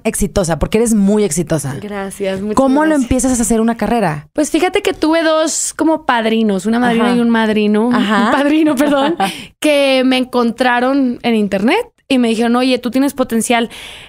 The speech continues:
Speaker 2: Y como te digo, todo siempre se conecta.
Speaker 1: Tú subías tus textos a inter-, a, a Instagram y a,
Speaker 2: Ajá.
Speaker 1: y a un blog. ¿Así
Speaker 2: Sí,
Speaker 1: empiezas?
Speaker 2: yo subía,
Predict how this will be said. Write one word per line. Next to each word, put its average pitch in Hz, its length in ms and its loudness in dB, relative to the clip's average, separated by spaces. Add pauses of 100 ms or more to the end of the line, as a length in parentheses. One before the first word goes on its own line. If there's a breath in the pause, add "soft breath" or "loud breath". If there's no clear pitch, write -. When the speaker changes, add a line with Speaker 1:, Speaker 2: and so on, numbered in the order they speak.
(220 loud breath)
Speaker 2:
Y 285 120 2
como 254 200 0
te 262 100 0
digo, 226 100 0
todo 262 320 0
siempre 247 280 0
se 247 80 -2
conecta. 202 480 -2
Speaker 1:
Tú 269 140 0
subías 277 240 0
tus - 220 -2
textos 240 500 -2 (100)
a 196 120 0
inter-, 180 340 0
a, 170 420 0
a 185 80 0
Instagram 180 440 0
y 208 80 2
a, - 60 0
Speaker 2:
Ajá. 226 100 0
Speaker 1:
y 214 80 2
a 190 80 2
un 196 120 2
blog. 165 440 0
¿Así 196 200 0
Speaker 2:
Sí, 330 100 2
Speaker 1:
empiezas? 214 360 2
Speaker 2:
yo 330 100 0
subía, 392 420 0